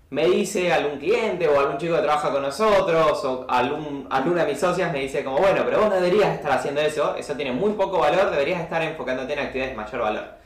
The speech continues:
Y yo siempre fue como así, lo entiendo, pero en la práctica, ¿cómo lo utilizo? Digamos, como, entiendo lo que vos me estás diciendo, pero no termino de accionar sobre el mismo.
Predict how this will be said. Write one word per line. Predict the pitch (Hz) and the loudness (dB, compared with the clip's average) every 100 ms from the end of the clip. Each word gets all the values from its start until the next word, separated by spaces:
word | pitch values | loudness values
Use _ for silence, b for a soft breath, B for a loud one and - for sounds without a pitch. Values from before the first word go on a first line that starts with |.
| B B | B B
Y | 175 | -8
yo | 277 | -4
siempre | 277 262 208 | -2 0 0
fue | 220 | 0
como | 208 | 0
así, | 180 262 226 - | 0 0 -4 -2
lo | 127 135 156 | -4 0 2
entiendo, | 165 165 165 214 240 233 165 147 196 - B B B - | 2 2 -2 -2 0 2 2 2 0 -2 B B B -2
pero | 185 185 | 2 2
en | 170 | 2
la | 175 175 | 2 4
práctica, | 190 190 214 190 160 | 2 2 0 2 2
¿cómo | 165 165 165 | 2 2 2
lo | 135 | 2
utilizo? | 131 160 262 - 147 | 0 0 0 0 0
Digamos, | 127 135 127 117 | 0 0 0 -2
como, | - 117 - - - - - | -4 -2 -2 -4 -14 -16 -14
entiendo | 127 131 208 240 | -12 -2 2 2
lo | 208 | 2
que | 170 | 2
vos | 196 | 4
me | 196 | 2
estás | 208 202 | 2 0
diciendo, | 202 226 240 240 | 0 0 0 0
pero | 202 202 - - B B | 2 2 2 0 B B
no | 170 220 | -4 -2
termino | 220 180 185 185 | 0 0 2 2
de | |
accionar | 156 - - 127 131 - | 2 2 0 0 -2 -2
sobre | 127 113 | -2 -2
el | |
mismo. | 120 127 - | -2 -6 -10